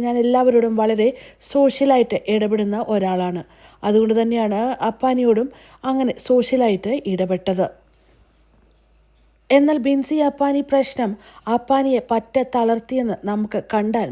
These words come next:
മനസ്സിലാക്കാൻ പറ്റും. മാത്രമല്ല, ഭാര്യയെക്കുറിച്ച് ഓർത്ത് ഒരുപാട് ടെൻഷൻ അടിക്കുന്ന ഒരു അപ്പാനിയെയും അതിനുശേഷം കണ്ടു. അതിനുശേഷം ആ ബിഗ് ബോസ് ഹൗസിൽ നിന്ന് ആരൊക്കെ പുറത്തേക്ക് പോയിട്ടുണ്ടോ അവരോടെല്ലാം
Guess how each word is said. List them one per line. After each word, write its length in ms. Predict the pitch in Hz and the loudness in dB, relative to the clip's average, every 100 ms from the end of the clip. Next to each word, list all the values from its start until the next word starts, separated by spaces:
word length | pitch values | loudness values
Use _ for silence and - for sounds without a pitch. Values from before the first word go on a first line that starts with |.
| 185 | -4
മനസ്സിലാക്കാൻ 500 | 180 - 180 175 185 | -6 -6 -8 -4 -4
പറ്റും. 240 | 180 185 175 - - - - | -4 -6 -8 -10 -20 -20 -4
മാത്രമല്ല, 500 | 208 208 226 226 214 220 220 | -2 0 0 0 0 2 2
ഭാര്യയെക്കുറിച്ച് 640 | 220 220 220 226 214 233 | 2 2 0 -4 -2 -2
ഓർത്ത് 280 | 220 220 214 247 - _ - | -2 -2 -4 -4 -14 _ 0
ഒരുപാട് 440 | 240 247 254 240 220 226 | 2 4 4 4 2 0
ടെൻഷൻ 320 | 233 233 262 | 0 0 -2
അടിക്കുന്ന 280 | 240 233 247 240 | -2 -2 -2 0
ഒരു 80 | 226 | 0
അപ്പാനിയെയും 560 | 233 240 240 202 226 - - - 214 | 0 0 2 0 0 -4 -20 -16 -4
അതിനുശേഷം 600 | 226 226 220 202 190 202 190 | -2 0 -2 -2 -2 -4 -6
കണ്ടു. 240 | 185 180 175 - _ - - | -6 -6 -8 -12 _ -20 -4
അതിനുശേഷം 540 | 254 277 294 302 330 294 | 0 0 0 0 2 2
ആ 40 | 277 240 | 0 -4
ബിഗ് 200 | 214 214 | -2 4
ബോസ് 200 | 269 277 | 4 6
ഹൗസിൽ 220 | 269 277 | 2 0
നിന്ന് 160 | 269 269 214 | -4 -2 -4
ആരൊക്കെ 340 | 220 233 247 262 | -2 -2 -2 -2
പുറത്തേക്ക് 640 | 247 226 - 247 247 - 269 233 | -2 -2 0 -2 -2 -8 -4 2
പോയിട്ടുണ്ടോ 480 | 226 220 220 196 156 - - - 202 | 2 2 -2 -2 -2 -10 -20 -4 0
അവരോടെല്ലാം 520 | 214 226 233 226 226 | 2 4 4 2 2